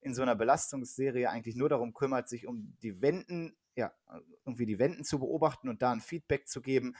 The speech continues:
vielleicht ab und zu mal eine Aufnahme machen. Äh, das passiert noch ein bisschen wenig. Da, glaube ich, haben wir grundsätzlich in Deutschland noch Verbesserungspotenzial.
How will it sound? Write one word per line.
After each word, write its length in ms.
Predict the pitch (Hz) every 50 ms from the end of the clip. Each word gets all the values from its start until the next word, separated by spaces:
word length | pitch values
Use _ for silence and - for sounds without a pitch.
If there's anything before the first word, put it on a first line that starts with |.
| - - _ _
vielleicht 260 | - 123 120 113 -
ab 100 | 127 113
und 120 | 117 120 117
zu 120 | - 135
mal 100 | 123 123
eine 160 | 117 113 107
Aufnahme 440 | - 131 123 - 123 120 117 113 110
machen. 340 | 110 113 110 - 120 104 104 - - - - - _ _ _ _
Äh, 260 | 110 110 110 113 110 107 -
das 260 | - 113 131 - -
passiert 340 | - 131 117 - 151 143 -
noch 100 | 123 101
ein 80 | 104 107
bisschen 320 | 131 123 - 113 98 80
wenig. 420 | 104 120 131 135 139 123 - - - _ -
Da, 220 | 117 120 131 143
glaube 320 | - 123 120 120 123 120 127
ich, 100 | 110 120
haben 160 | 120 117 110
wir 100 | 113 101
grundsätzlich 560 | - - 117 120 - 127 151 - - 233 190
in 100 | 185 165
Deutschland 360 | 147 156 165 160 - 170 -
noch 100 | - 151
Verbesserungspotenzial. 1120 | - 156 143 165 156 - 151 156 156 - - 170 151 156 147 151 - - 147 147 151 156 165